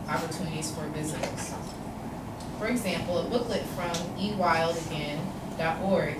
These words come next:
explains that wildlife rehabilitation centers is the process of providing aid to injured, orphaned, displaced,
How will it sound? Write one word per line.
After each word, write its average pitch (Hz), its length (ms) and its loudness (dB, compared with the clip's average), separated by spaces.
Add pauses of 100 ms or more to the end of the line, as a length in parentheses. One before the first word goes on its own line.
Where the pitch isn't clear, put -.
(120)
explains 202 640 0
that 160 240 -2
wildlife 214 560 4
rehabilitation 175 1120 0 (260)
centers 180 680 -2
is 165 180 -2
the 165 80 -2 (120)
process 233 720 2
of 156 280 0 (440)
providing 185 540 4
aid 202 440 2
to 180 200 -2
injured, 202 500 4 (120)
orphaned, 190 640 4
displaced, 175 580 0